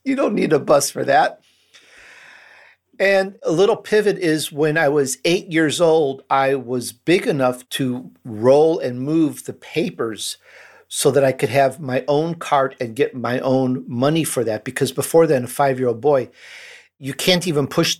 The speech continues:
the cart 'cause it's so laden with papers. I couldn't budge 'em. So once I was able to budge the cart at about eight years old, I became my own entrepreneur, my own boss, and I would deliver the papers.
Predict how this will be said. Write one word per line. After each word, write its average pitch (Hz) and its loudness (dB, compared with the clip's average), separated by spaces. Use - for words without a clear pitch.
the 135 -6
cart - 0
'cause 123 -12
it's 110 -10
so 165 2
laden 165 -2
with 117 -6
papers. 165 -2
I - 4
couldn't 113 -2
budge - -6
'em. - -14
So - 4
once 165 2
I 226 4
was 202 2
able 180 0
to 143 -2
budge 143 0
the 156 -8
cart 123 -2
at 135 -6
about 127 -2
eight 147 -2
years 139 -4
old, 123 0
I 135 2
became 131 -2
my 120 -2
own 120 -2
entrepreneur, 185 2
my 165 0
own 214 2
boss, 226 2
and 143 -4
I 143 2
would 156 2
deliver 147 -2
the 180 -4
papers. 143 -4